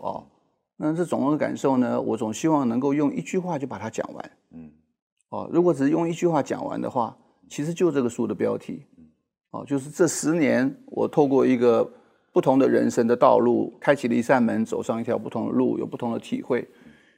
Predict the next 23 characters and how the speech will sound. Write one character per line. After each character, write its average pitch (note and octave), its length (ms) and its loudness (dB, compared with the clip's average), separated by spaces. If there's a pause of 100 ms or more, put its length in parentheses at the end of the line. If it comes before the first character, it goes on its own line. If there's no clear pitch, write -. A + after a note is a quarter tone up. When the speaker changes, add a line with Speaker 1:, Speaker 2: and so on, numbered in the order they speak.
(100)
Speaker 1:
那 D3+ 140 -6
最 A#3+ 220 -2
重 A3 160 -2
要、 G3 140 2
最 F3 160 2
重 D#3+ 140 -2
要 D3+ 140 4
的 A#2 80 -2
一 C3+ 100 2
个 B2+ 160 2
感 - 220 -4
受 G#2 240 -4
就 G#2 140 -12
是， A2 220 -12 (340)
原 C#3 180 0
来 C#3 160 0
人 A2+ 200 -4
生 A#2 220 -10
可 - 140 -8
以 G2 100 -4
很 G2+ 180 -10
简 - 220 -12
单。 - 180 -14